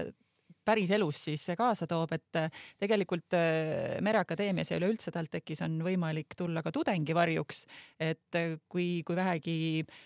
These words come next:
äh, see valdkond võiks huvitada, siis on ka siin võimalik tulla ja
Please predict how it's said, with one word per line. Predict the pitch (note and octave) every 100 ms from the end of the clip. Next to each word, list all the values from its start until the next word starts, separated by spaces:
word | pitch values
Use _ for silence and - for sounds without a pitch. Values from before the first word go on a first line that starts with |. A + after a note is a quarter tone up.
| _
äh, | D#3+
see | D#3
valdkond | E3+ G3 - D#3+
võiks | D#3+ - -
huvitada, | A#3+ G3+ D3+ D#3+
siis | D#3+ E3+
on | F3 D#3+
ka |
siin | D#3+ A3 F#3+
võimalik | E3 F3+ D#3+ D#3 -
tulla | F#3+ F3+ D#3
ja | D#3 D#3